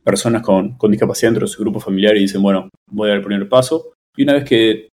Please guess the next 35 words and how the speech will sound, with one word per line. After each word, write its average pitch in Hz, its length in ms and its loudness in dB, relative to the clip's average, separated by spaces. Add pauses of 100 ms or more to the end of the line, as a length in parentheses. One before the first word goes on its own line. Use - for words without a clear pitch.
(120)
que - 60 -4
esas 123 140 -6
experiencias 127 420 -2
van 123 180 2
pasando 165 360 0
y 117 40 2
se, - 160 -6
y 123 100 -4
se 117 160 -2
normaliza 117 880 0 (380)
el 104 120 -6
tener 107 300 -2
personas 120 340 0
con 107 100 0
discapacidad 104 400 -4
trabajando, 156 720 2 (460)
ya 113 100 -4
está. 104 220 -4 (140)
O - 80 -18
sea, 92 500 2 (460)
te 117 80 -6
sientes 143 320 -2
raro 135 240 2
si 131 120 -6
dentro 113 200 -2
de 107 60 -2
tu 104 60 -2
equipo 113 260 -2
no, 104 280 0
no 104 120 0
hay 101 60 0
personas 101 280 -6
con 92 80 -8
discapacidad. 98 320 -10
Trabajamos 107 400 -2